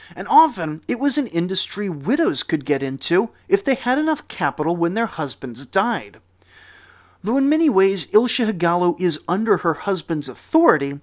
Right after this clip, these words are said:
she is an independent legal business person when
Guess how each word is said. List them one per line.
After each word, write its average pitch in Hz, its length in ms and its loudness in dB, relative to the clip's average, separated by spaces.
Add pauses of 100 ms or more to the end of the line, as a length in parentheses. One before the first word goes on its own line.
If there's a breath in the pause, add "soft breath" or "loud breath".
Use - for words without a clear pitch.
(480 loud breath)
she 285 240 0
is 254 160 2
an 190 220 -4
independent 220 840 -2
legal 208 500 -2
business 196 540 -4
person 151 520 0
when 180 220 0